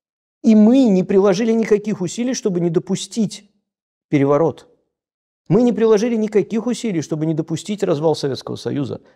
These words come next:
Мы виноваты в этом от начала и до конца, точно так же, как люди, которые в семнадцатом году допустили февральскую революцию,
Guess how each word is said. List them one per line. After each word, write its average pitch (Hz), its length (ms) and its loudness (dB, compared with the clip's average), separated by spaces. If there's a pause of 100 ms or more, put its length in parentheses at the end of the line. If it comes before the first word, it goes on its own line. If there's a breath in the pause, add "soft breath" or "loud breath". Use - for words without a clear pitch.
(140 soft breath)
Мы 180 300 4
виноваты 135 540 -2
в 113 60 -4
этом 220 280 0
от - 200 -8
начала 151 420 -2
и 160 60 -4
до 170 120 -4
конца, 202 360 0
точно 180 340 -2
так 160 240 0
же, 131 100 -10
как 135 200 -8
люди, 160 240 -2
которые 123 300 -4
в 117 60 -10
семнадцатом 139 600 -4
году 135 200 -6
допустили 123 500 -12
февральскую 120 520 -6
революцию, 214 540 -4